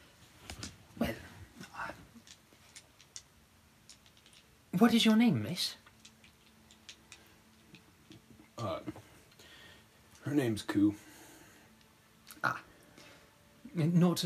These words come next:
Speaker 1: the most, uh, social, or, uh, she's a bit shy, I s-,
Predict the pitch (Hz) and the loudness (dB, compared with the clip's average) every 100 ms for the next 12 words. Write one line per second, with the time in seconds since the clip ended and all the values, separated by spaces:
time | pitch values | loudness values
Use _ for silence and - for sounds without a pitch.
0 | 156 160 160 160 151 - 156 151 - - | -4 0 2 2 0 -2 -4 -6 -14 -20
1 | - - - - - - - - - _ | -20 -20 -20 -20 -20 -20 -20 -20 -20 _
2 | - - - - - - - - - 185 | -20 -20 -20 -20 -18 -18 -18 -4 0 2
3 | 170 - 175 135 135 139 - - 156 147 | 0 0 0 0 0 -2 -6 -6 -4 -4
4 | - 175 151 - 156 - 160 160 165 151 | -4 -4 -2 -4 -4 -2 -2 -2 -4 -6